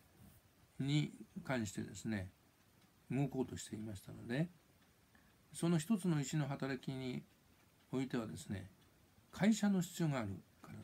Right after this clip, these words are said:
ですね。それで私はですね、私の父親に、「その会社をくれ」ということをね、言ったんですね。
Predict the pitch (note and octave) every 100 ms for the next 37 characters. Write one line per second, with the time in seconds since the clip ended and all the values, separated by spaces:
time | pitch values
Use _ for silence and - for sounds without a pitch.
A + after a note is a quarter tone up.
0 | B2 - - A#2+ - _ _ - _ -
1 | _ _ - _ A#2 E3+ F3 E3 D#3 E3+
2 | D#3+ A2+ B2 A2 A2 - C3+ E3 F3 E3
3 | D#3 - D#3+ D3 D3 F#3+ G#3 - - -
4 | - - - _ A#2 E3 G#3 F3+ F#3 G#3
5 | - E3 B2+ - F#3 C4+ - G2+ - -
6 | - - B2 A#2 - _ _ - _ _
7 | - _ - A2 G2+ G#2+ F2 F2+ - G#2
8 | F#2+